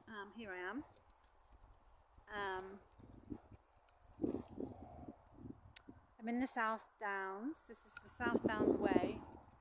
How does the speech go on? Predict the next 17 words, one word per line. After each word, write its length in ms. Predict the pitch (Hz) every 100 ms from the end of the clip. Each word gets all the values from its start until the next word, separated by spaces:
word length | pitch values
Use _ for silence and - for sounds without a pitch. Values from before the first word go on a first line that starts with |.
| - - - - - -
See 60 |
if 100 | 233
I 40 | 226
can 120 | 233
sort 200 | - 214
of 60 | -
show 240 | 262 226
you 220 | 220 220
around 520 | 214 214 214 202 208 202
a 80 |
little 320 | 202 208 202 196
bit 180 | 185 -
without 380 | 208 196 190 - - - - - - - - - - - - - - - - - - - - - - - - - - - - - - 220
messing 340 | 220 - 214
the 180 | 220 -
camera 380 | 220 208 202 190 185
up. 200 | - -